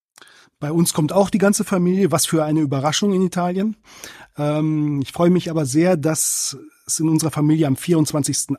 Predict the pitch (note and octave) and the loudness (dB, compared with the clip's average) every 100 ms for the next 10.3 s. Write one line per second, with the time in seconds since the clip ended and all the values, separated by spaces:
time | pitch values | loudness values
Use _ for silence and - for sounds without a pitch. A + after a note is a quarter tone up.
0 | - C#3 C#3 G3 - - F#3+ F#3 F3+ F#3 | -6 -4 0 0 -2 -6 -4 -6 -4 -4
1 | F#3 D3+ C#3+ C3+ C#3+ - D#3+ C#3+ D#3+ C#3+ | -4 -2 2 2 2 0 0 0 0 0
2 | D3+ D3+ C3 D3 D#3 - C#3+ C3+ - B2+ | -2 -2 -2 0 0 0 -4 -4 -2 -2
3 | A#2+ D#3 G#3+ - D#3+ C#3 C3 D#3 E3 - | 0 -4 -4 -4 -4 -2 -2 -2 -4 -4
4 | D#3+ D#3+ D#3 D#3 - - - - - B2 | -6 -2 -2 -4 -10 -20 -18 -10 -6 -4
5 | B2 - D3 C3+ C3 A#2+ - - C3 B2 | -4 0 0 2 -2 -6 -6 -4 -4 0
6 | C3+ - C#3 C3 C#3+ C3 C3 C3+ D#3 D#3 | 0 0 -2 0 0 2 2 2 0 -2
7 | F3+ D#3+ - - - - - _ - C3+ | -2 -4 -4 -12 -12 -14 -20 _ -2 0
8 | C3+ C3 B2 C3+ - C#3 C3+ - A#2 D3+ | 4 2 0 -4 -2 0 -2 -2 0 4
9 | F3 C3+ D3+ C#3+ A#2+ C3+ C3 C3 B2 - | 4 4 2 2 0 0 0 -2 -4 -2
10 | C#3 C3 | 2 2